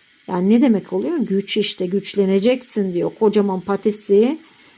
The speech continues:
aslan pençesi, çok güçleneceksin. Artık masaya elini vuracağın zamandasın. Bugüne kadar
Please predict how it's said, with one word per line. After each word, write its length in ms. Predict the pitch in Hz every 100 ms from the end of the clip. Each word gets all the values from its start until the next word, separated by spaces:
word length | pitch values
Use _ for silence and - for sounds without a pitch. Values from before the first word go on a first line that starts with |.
| _ -
aslan 420 | 185 - 214 208
pençesi, 500 | 202 180 185 - -
çok 280 | 247 - -
güçleneceksin. 720 | 208 - 202 196 185 254 311 - _ _ - _ _ _ - -
Artık 400 | 190 185 214 - - _ _ _ _ _ _ _ _ _
masaya 880 | 185 180 180 - 190 190 208 254 - -
elini 380 | 202 185 208 254
vuracağın 600 | 208 190 190 180 202 202
zamandasın. 720 | 185 175 175 170 - - - - - - _
Bugüne 440 | 202 247 311 277 233
kadar 340 | 233 196 170